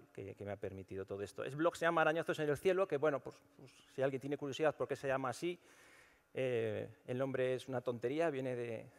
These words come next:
de mi hija. Ahora es una adolescente que dice que soy un friki verde, lo cual creo que es una descripción bastante certera de lo que soy, no le discuto mucho.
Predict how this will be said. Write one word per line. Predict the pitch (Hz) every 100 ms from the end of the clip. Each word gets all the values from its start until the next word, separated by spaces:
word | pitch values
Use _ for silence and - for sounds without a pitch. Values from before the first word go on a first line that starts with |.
| - - -
de | 120
mi | 117 143
hija. | - 156 156 151 - _ _ _ - -
Ahora | 120 120
es | 135
una |
adolescente | 123 127 117 - 135 123 117
que | 120
dice | 120 123 117
que | 113
soy | 127 113
un | 107
friki | - 117 -
verde, | 107 139 151 - - - - - - _ _ _ _ _ _ - 64 -
lo | 117
cual | 104 117 117 -
creo | -
que | 120
es | 117
una | 113
descripción | 117 - 107 _ 117 120 110
bastante | 107 - 117 113
certera | - 101 120 113
de | 101
lo | 101
que |
soy, | 101 127 139
no | 117
le | 101
discuto | 104 113 107
mucho. | 107 127 151